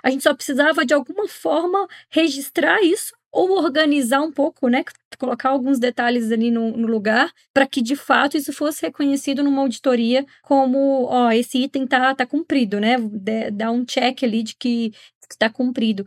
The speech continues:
E muitas vezes o que eu percebo, trazendo agora de, de campo para empresas, né? E usando esses exemplos riquíssimos que você trouxe aqui,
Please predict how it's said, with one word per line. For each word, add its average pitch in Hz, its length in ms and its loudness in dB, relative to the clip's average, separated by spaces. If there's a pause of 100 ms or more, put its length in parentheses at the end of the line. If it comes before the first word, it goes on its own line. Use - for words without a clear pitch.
(120)
E 233 140 0
muitas 277 420 2
vezes 254 340 -2
o 254 60 -4
que 269 120 -4
eu 262 280 0 (140)
percebo, 233 840 -2 (140)
trazendo 247 380 0
agora 233 260 0
de, 214 220 -4
de 220 100 -6
campo 269 460 -2
para 254 480 0
empresas, 233 840 -2
né? 262 280 -2 (220)
E 220 300 -8
usando 214 360 0
esses 226 400 -4
exemplos 226 540 0
riquíssimos 254 580 -2
que - 80 -18
você 233 100 2
trouxe 214 360 -2
aqui, 277 320 -2